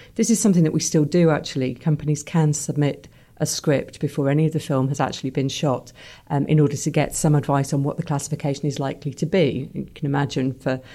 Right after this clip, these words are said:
maybe a big special effects film, you maybe don't want to spend all the money on filming those sequences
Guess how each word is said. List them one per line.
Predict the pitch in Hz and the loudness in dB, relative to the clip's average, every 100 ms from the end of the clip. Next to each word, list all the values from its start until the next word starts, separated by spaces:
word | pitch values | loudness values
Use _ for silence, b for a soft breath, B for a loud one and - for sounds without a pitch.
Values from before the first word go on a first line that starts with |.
| B B | B B
maybe | 151 139 | 2 2
a | |
big | 143 135 | 0 -2
special | - 147 - | -2 -4 -2
effects | 139 - 147 - - | -4 -2 -4 -6 -4
film, | 139 123 | 0 0
you | 131 | 0
maybe | 135 131 135 | -2 -4 -4
don't | 147 131 135 | -2 -2 -2
want | 135 - | -4 -2
to | |
spend | 147 156 139 | -4 -2 0
all | 135 | 0
the | 131 | 0
money | 135 135 127 | 0 0 0
on | 131 | -2
filming | - 139 131 | 0 0 2
those | 123 123 | 0 -4
sequences | - 139 - - - - - | -2 -4 -2 -8 -4 -6 -6